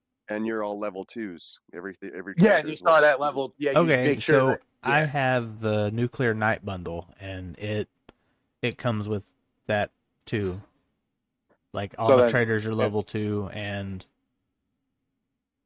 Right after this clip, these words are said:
Speaker 3: uh, I don't have the D L C, like, I have to buy that separately, but I start with five hundred thousand, and
Speaker 2: Huh.
Speaker 3: I don't know what guns and shit, but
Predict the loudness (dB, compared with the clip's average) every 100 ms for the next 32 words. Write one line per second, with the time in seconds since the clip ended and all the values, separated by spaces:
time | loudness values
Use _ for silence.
0 | _ _ -10 -6 -6 -6 -8 -12 -18 -20
1 | _ -6 -4 -2 -2 -4 -4 -4 -4 -6
2 | -6 -6 -10 -10 -8 -6 -8 -8 -8 -6
3 | -6 -8 -8 -8 -8 -12 _ _ _ _
4 | _ _ _ _ _ _ -10 -8 -8 -12
5 | _ -12 -4 -2 -2 -6 -12 -20 _ -6
6 | -4 -2 -6 -4 -4 -4 -4 -8 -10 -12
7 | _ _ _ _ _ _ -8 -6 -2 2
8 | 2 2 _ -2 -2 0 0 -2 -6 -6
9 | -6 -6 -8 -6 -6 -6 -8 -8